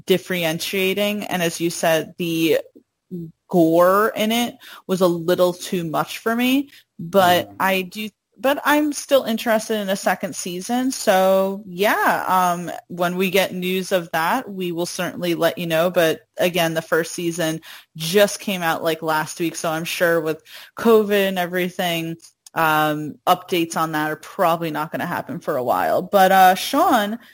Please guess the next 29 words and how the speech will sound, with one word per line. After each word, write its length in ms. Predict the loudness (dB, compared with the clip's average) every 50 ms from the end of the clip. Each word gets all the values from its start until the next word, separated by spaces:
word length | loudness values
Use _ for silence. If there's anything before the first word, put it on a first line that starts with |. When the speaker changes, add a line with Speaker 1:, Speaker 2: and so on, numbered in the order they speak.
| _ _ _
Speaker 1:
before 580 | -6 -6 -6 -6 -6 -4 -2 0 0 2 2 2 2
I 200 | 2 2 2 0
let 300 | 0 -2 -4 -4 -4 -4 -4
you 160 | -6 -4 -2
go, 420 | 0 2 2 4 4 2 0 -2 -4 -6
please 440 | -14 -20 -12 -8 -4 -2 0 2 2
Speaker 2:
Yes. 200 | 2 0 0 2
Speaker 1:
let 280 | 2 2 0 0 -6 _ _ -2
everyone 600 | 0 0 0 -2 -2 -2 0 0 0 0 0 0
know 200 | 2 2 0 0
where 580 | -2 -6 -6 -2 2 4 6 6 6 6 4
they 120 | 4 2 0
can 180 | -2 -4 -4
find 380 | -4 -2 -2 -2 -2 -4 -6 -4
you. 340 | -4 -2 -2 0 -2 -2 -2
I 140 | -2 -2 -2
know 200 | -2 0 0 0
we 100 | 0 0
talked 260 | 0 0 0 0 0
a 60 | 0 0
little 180 | 0 0 0
bit 160 | -2 -2 -4
about 320 | -2 0 2 2 2 2 2
it 140 | 0 0 0
in 100 | -2 -4
the 80 | -4
beginning, 540 | -4 -6 -6 -4 -4 -4 -2 -4 -6 -6 -6
but 160 | -6 -8 -8
please 480 | -8 -6 -4 -2 0 0 -2 -4 -6